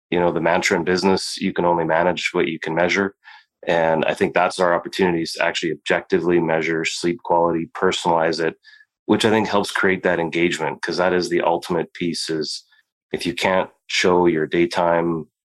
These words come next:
activities impacting your sleep, which in turn impact your daytime function, you're never gonna get that long-term sustained engagement. And so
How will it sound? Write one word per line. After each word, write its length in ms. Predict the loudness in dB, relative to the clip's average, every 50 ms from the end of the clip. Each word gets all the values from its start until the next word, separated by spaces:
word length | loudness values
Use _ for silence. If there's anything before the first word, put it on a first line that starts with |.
| _ -10
activities 600 | -10 -6 -2 0 2 2 4 4 4 2 2 0
impacting 580 | 0 -2 -2 0 0 -2 -2 -2 -4 -6 -4 -4
your 120 | -4 -6
sleep, 400 | -4 0 2 2 2 2 -2 _ _ -20 -20 _ _ _ 0
which 180 | 0 2 2
in 100 | 0 0
turn 260 | 0 2 2 4 4
impact 400 | 2 2 0 0 -2 -2 -2 -2
your 100 | -4 -4
daytime 400 | -2 -2 -2 -2 -2 -4 -4 -4
function, 540 | -2 -2 -2 -2 -2 -2 -2 -2 -4 -4 -8 -10 _ _ _ _ _ _ _ _ _ -4 0
you're 100 | 2 4
never 260 | 4 4 4 2 2
gonna 180 | 2 0 0 0
get 200 | 0 -2 0 0
that 200 | 0 0 2 2
long-term 480 | 2 0 0 -2 -4 -4 -4 -4 -4
sustained 460 | -4 -6 -8 -8 -4 -2 -2 -2 -2 -4
engagement. 520 | -4 -4 -2 -4 -4 -4 -6 -6 -6 -6
And 120 | -6 -6 -6
so 340 | -4 -2 -2 -2 -4 -6